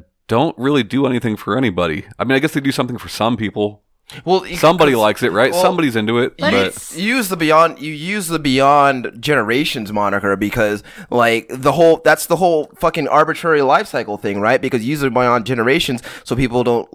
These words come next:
Speaker 2: like, see this new console and say, "Well, shit, I just bought an Xbox One." Like,
Speaker 1: But what's
Speaker 2: two
Speaker 1: funny
Speaker 2: months
Speaker 1: about
Speaker 2: ago.
Speaker 1: it is it's only beyond generations in the, in the same way.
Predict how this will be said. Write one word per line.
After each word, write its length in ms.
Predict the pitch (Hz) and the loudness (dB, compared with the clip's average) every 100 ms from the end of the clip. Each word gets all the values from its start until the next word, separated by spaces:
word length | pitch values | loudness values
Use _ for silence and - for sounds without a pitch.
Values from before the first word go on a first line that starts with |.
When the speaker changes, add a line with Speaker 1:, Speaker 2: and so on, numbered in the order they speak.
| 76 | -8
Speaker 2:
like, 200 | 107 110 | -4 -4
see 160 | - 156 | -2 -2
this 180 | 131 127 | -2 0
new 160 | 131 | 0
console 480 | 110 139 156 151 120 | 0 0 0 0 -2
and 80 | 110 | -2
say, 160 | 110 - - | -4 -6 -6
"Well, 140 | 123 117 | -4 -2
shit, 460 | - - - 220 | -2 -2 2 4
I 100 | 120 | 4
just 220 | 131 135 101 | 2 0 4
bought 200 | 160 165 | 4 4
an 60 | |
Xbox 460 | 123 - 120 113 - | 0 0 0 0 0
One." 280 | 117 123 117 | 0 0 -2
Like, 140 | 113 | -2
Speaker 1:
But 100 | 165 | 0
what's 140 | 160 160 | 0 0
Speaker 2:
two 40 | |
Speaker 1:
funny 140 | 160 196 | 0 0
Speaker 2:
months 120 | 202 | 2
Speaker 1:
about 160 | 226 | 2
Speaker 2:
ago. 100 | 233 | 2
Speaker 1:
it 40 | 151 | 0
is 100 | 135 | 0
it's 140 | 131 | -2
only 200 | 143 180 | -2 -2
beyond 380 | 196 175 131 143 | -2 0 0 0
generations 560 | 135 127 110 107 107 117 | -2 -2 0 -2 -2 -4
in 120 | 113 | -2
the, 140 | 110 104 | -2 -4
in 100 | 110 | -4
the 60 | 104 | -4
same 380 | - 123 120 107 | -2 -2 -2 -2
way. 480 | 104 104 101 101 | 0 0 0 -2